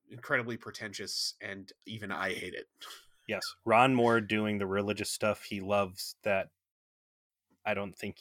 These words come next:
Speaker 2: he does a good
Speaker 1: Could
Speaker 2: job
Speaker 1: not
Speaker 2: with.
Speaker 1: leave well enough alone in this show, unfortunately.
Speaker 2: Yeah.
Speaker 1: To its de-, to its ultimate detriment. Agreed. All right. So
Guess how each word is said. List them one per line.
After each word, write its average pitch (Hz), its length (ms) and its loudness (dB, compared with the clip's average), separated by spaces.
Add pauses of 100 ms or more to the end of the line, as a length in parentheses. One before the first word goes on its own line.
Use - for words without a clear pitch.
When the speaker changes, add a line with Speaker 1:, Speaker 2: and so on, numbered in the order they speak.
(140)
Speaker 2:
he 107 160 -12
does 98 360 -4
a 101 60 -6
good 92 220 -6
Speaker 1:
Could - 100 0
Speaker 2:
job 92 80 4
Speaker 1:
not 165 180 4
Speaker 2:
with. 101 120 4
Speaker 1:
leave 143 240 2
well 135 220 2
enough 127 220 -4
alone 110 440 -6 (180)
in 117 140 -8
this 107 120 -6
show, 101 460 -6
unfortunately. 101 760 -10 (540)
Speaker 2:
Yeah. - 520 -8
Speaker 1:
To 151 160 6
its 131 160 2
de-, 120 180 2
to 170 300 2
its 165 100 2
ultimate 123 340 2
detriment. 73 500 -10
Agreed. 87 420 -10 (640)
All 139 60 2
right. 82 180 -4 (240)
So 160 540 4